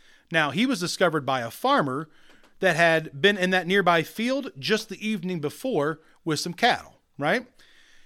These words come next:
He noticed that there was nothing abnormal in the field that night. He was just out there enjoying a beautiful evening, bringing his cattle in, no big deal, right? He said that he knew from where he had been, there were no tire tracks, no shell casings, nothing like that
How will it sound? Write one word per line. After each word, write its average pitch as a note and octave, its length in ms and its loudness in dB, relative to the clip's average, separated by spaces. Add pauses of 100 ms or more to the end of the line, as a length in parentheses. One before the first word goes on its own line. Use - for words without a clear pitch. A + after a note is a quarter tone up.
(140)
He G3+ 160 0
noticed A#3 560 0 (160)
that D#3+ 300 0
there F3+ 100 2
was E3+ 280 -2 (420)
nothing G#3+ 500 0 (140)
abnormal E3+ 580 0 (680)
in F3+ 100 -2
the E3+ 60 0
field B3 240 -2
that B2+ 140 -4
night. G2 220 -10
He E3+ 80 -4
was F3 100 0
just E3 140 -2
out E3 160 2
there E3+ 180 0
enjoying C#3+ 360 -2
a B2+ 40 -6
beautiful F3 320 -4
evening, A3 400 -2 (140)
bringing D#3+ 200 -2
his C#3 140 -4
cattle G#3+ 320 0
in, G#3+ 320 -2 (140)
no E3+ 180 -2
big D#3 180 -4
deal, B2+ 240 -4
right? C#3+ 300 -4 (340)
He F3+ 120 -6
said G3 220 0
that E3 260 4 (420)
he A3 220 0
knew G3+ 400 4
from D#3+ 200 -2
where E3+ 160 2
he E3 160 0
had C#3+ 140 0
been, F#3+ 180 0
there D#3 100 2
were C#3+ 120 2
no C#3 160 -2
tire A3 300 0
tracks, G3 480 -2
no C3 140 -6
shell G#3 240 -4
casings, F3+ 500 -4
nothing A3+ 320 -2
like G3+ 180 -4
that F3+ 320 0